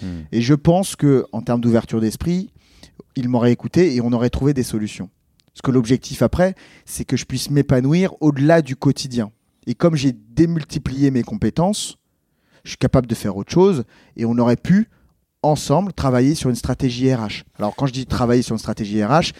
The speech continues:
Speaker 2: c'est pas la stratégie globale de l'entreprise, mais peut-être sur des sujets
Speaker 1: Ouais.
Speaker 2: d'outils, euh, peut-être sur des sujets de process,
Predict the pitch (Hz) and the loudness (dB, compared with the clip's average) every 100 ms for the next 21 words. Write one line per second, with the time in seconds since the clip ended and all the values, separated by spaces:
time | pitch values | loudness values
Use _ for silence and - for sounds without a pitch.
0 | - - 110 127 123 - 120 113 107 120 | -20 -14 -2 0 0 -2 -6 -6 -2 0
1 | 127 120 113 107 120 123 190 175 - - | 2 2 0 -4 -4 0 0 0 -6 -10
2 | - 117 202 - 151 135 - 139 151 156 | -4 0 0 0 -2 -2 -4 0 4 2
3 | 147 _ _ - 98 117 - - 151 165 | 0 _ _ -12 -8 -8 -6 -6 -2 -2
4 | 180 190 _ _ - 113 - 156 135 123 | -2 -4 _ _ -6 -4 0 0 0 -2
5 | 123 - 120 - - 127 160 160 170 180 | -4 -2 -4 -2 -2 0 4 6 4 2
6 | - | -4